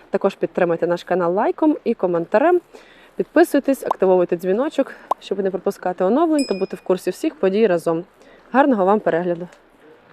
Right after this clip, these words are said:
Toyota рав четверта десятого року, два і два дизель,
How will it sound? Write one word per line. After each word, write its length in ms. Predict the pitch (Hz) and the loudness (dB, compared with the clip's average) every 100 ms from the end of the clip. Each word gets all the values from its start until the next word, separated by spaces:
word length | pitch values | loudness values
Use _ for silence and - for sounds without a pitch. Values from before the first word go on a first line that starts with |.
| - - - - - - - - - - - | -20 -20 -18 -12 -10 -8 -8 -6 -6 -6 2
Toyota 440 | 285 277 226 233 233 | 6 8 8 8 6
рав 180 | 247 | 4
четверта 640 | - 220 233 285 330 339 320 - - - - - 214 | 4 2 6 6 6 6 4 0 -4 -4 -6 -6 4
десятого 600 | 262 302 254 220 220 233 | 4 6 6 6 8 8
року, 420 | 269 294 349 381 - - - | 8 8 6 4 0 -16 0
два 220 | 220 277 | 6 8
і 60 | 277 | 6
два 200 | 226 226 | 6 6
дизель, 580 | 196 233 302 302 349 | 8 8 8 8 6